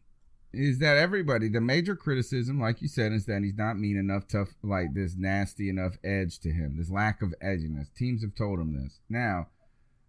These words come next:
really, though, people weren't upset with the Panthers' progression through the draft at this point. If you think about it with this, in a vacuum, you think Brian Burns, you get a guy who you believe is kind of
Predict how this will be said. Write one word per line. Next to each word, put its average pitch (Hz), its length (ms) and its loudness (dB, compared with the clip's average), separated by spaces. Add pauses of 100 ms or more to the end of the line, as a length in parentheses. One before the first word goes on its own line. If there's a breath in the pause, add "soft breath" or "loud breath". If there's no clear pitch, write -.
(300)
really, 233 400 2
though, 120 200 2
people 160 360 2
weren't 127 440 -4
upset - 840 -2 (360)
with 110 280 2
the 101 60 0
Panthers' 117 500 2
progression 101 640 0
through 95 180 -2
the 85 100 0
draft 113 520 2
at 90 180 -4
this 87 260 -4
point. 87 300 -6
If 92 180 -6
you 104 120 0
think 156 240 0
about 123 280 2
it 107 240 -2
with 98 220 -2
this, 73 260 -4
in 90 120 -2
a 95 40 2
vacuum, 101 640 0
you 87 60 -2
think 110 300 -4
Brian 107 300 2
Burns, 98 480 2
you 92 60 0
get 95 180 0
a 95 40 -2
guy 95 380 0
who 95 140 -2
you 92 120 0
believe 92 540 -2
is 92 220 -4
kind 110 280 -2
of 98 140 -2